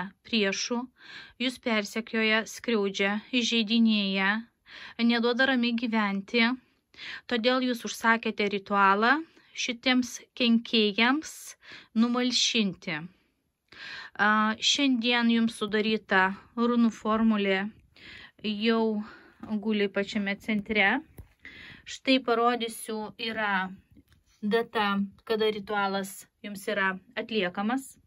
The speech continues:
A, visi reikalingi atributai aplink. Ir trumpai esmė šitos runų formulės, kuri sudaryta. A, pirmiausia, noriu pasakyti, kad runa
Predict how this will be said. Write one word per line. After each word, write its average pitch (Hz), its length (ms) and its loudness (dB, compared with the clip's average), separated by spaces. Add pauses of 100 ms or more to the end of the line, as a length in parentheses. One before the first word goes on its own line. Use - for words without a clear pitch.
(760)
A, 220 320 0
visi 254 280 -4
reikalingi 226 680 0 (260)
atributai 233 720 -2 (100)
aplink. 320 560 -4 (1400)
Ir 254 500 2 (460)
trumpai 262 580 2 (160)
esmė 247 640 2 (220)
šitos 269 520 -4
runų 240 240 2
formulės, 214 800 -2
kuri 220 320 0 (320)
sudaryta. 196 800 -2 (720)
A, 254 220 6
pirmiausia, 294 640 4
noriu 277 240 4
pasakyti, 247 720 2 (260)
kad 254 460 6 (840)
runa 277 420 4